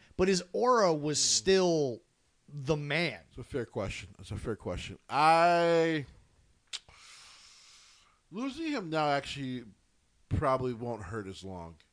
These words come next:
Speaker 1: Okay.
Speaker 2: If they lost him five years ago, it would have probably been pretty damn devastating.
Speaker 1: Mm-hmm.
Speaker 2: Uh, Jay White probably definitely wouldn't have won anyway 'cause they would have overpaid him to keep him.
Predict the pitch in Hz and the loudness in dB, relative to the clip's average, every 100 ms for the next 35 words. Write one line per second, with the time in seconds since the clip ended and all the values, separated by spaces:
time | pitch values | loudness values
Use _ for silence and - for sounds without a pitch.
0 | _ _ _ _ 147 160 156 135 151 156 | _ _ _ _ -6 -6 -8 -4 0 4
1 | 190 - 160 - 160 131 101 117 117 98 | 2 2 -6 -2 0 0 -4 -8 -8 -10
2 | 95 98 95 107 107 101 92 104 95 92 | -10 -8 -6 -4 -4 -6 -8 -8 -8 -10
3 | 85 98 87 82 87 82 90 85 82 - | -10 -12 -12 -14 -14 -14 -12 -12 -12 -14
4 | 87 85 147 147 143 - _ _ _ 98 | -12 -8 -8 -8 -10 -18 _ _ _ -14
5 | 98 95 95 90 - _ _ 135 120 110 | -10 -8 -10 -12 -16 _ _ -8 -6 -6
6 | 104 110 101 95 90 107 104 - 95 98 | -6 -6 -6 -8 -10 -10 -10 -10 -10 -10
7 | 92 92 95 92 92 87 - 110 107 95 | -8 -10 -10 -10 -12 -14 -10 -6 -6 -8
8 | 95 87 104 90 85 80 87 85 82 | -10 -8 -8 -8 -14 -16 -18 -16 -16